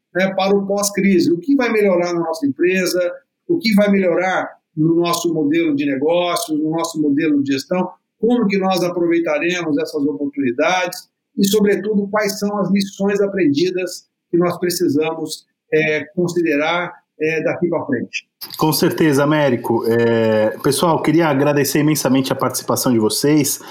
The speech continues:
Speaker 2: É, quem tá, quem tá ouvindo a gente percebeu que a Gabriela Ferigata, a Gabi,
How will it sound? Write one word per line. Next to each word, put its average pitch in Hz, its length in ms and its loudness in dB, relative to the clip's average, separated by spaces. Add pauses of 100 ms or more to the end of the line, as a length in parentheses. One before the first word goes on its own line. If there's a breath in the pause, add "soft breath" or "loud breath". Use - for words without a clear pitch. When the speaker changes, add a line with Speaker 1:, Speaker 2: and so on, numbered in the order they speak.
(240 loud breath)
Speaker 2:
É, 123 180 2
quem 143 220 -2
tá, 156 320 0
quem 147 180 0
tá 185 100 0
ouvindo 151 320 2
a 127 40 2
gente 165 380 0
percebeu 151 500 0
que 160 140 -2
a 131 280 2
Gabriela 127 460 0
Ferigata, 127 500 0
a - 20 -2
Gabi, 117 560 0